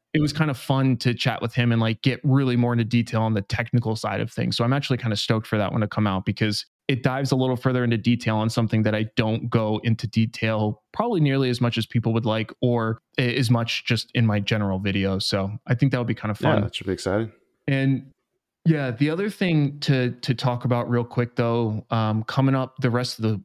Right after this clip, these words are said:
Speaker 1: the week, there's still a handful of interesting releases. So tomorrow we have jobless claims coming up.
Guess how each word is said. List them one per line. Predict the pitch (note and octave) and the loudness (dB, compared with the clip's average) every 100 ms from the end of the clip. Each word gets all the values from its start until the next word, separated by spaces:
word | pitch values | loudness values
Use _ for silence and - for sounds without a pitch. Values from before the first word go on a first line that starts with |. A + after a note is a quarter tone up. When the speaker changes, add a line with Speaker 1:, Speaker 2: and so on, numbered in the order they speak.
| - | -2
Speaker 1:
the | A2 | 0
week, | G#2 C#3+ B2 - - _ _ _ _ | 2 2 2 -4 -18 _ _ _ _
there's | C#3 C3+ | 0 0
still | - F3+ F3 | -2 -2 -2
a | |
handful | B2+ C3 C3+ B2 C3+ B2 A#2 A2 | 0 2 2 2 0 0 0 0
of | A#2+ A#2 A2+ - | -2 -2 -2 -4
interesting | C#3+ C3 B2+ B2 B2 | -2 0 0 0 2
releases. | A2+ A#2 A#2 A#2+ | 2 2 2 0
So | - A#2 | 0 -2
tomorrow | A2+ A#2+ A#2 B2+ B2+ C3 | -2 0 2 2 0 -2
we | A#2 A#2+ | 0 2
have | A#2 A2+ A2 | 2 0 -2
jobless | A#2 A#2 B2+ A#2+ | -2 0 -2 -2
claims | - B2 B2+ B2 - - | 0 2 2 0 -4 -6
coming | B2+ B2+ B2+ | 0 2 0
up. | B2+ | -2